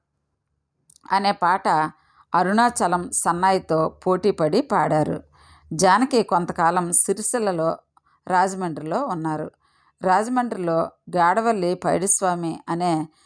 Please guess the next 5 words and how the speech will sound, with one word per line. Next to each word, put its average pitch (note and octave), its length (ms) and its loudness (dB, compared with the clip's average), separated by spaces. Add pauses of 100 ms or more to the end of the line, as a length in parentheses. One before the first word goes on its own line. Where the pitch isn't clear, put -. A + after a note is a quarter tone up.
(180)
నాదస్వర F#3 680 0
విద్వాంసుని E3+ 760 -2
దగ్గర D#3+ 480 0 (380)
కీర్తనలు F#3 640 2
నేర్చుకున్నారు. D#3 840 0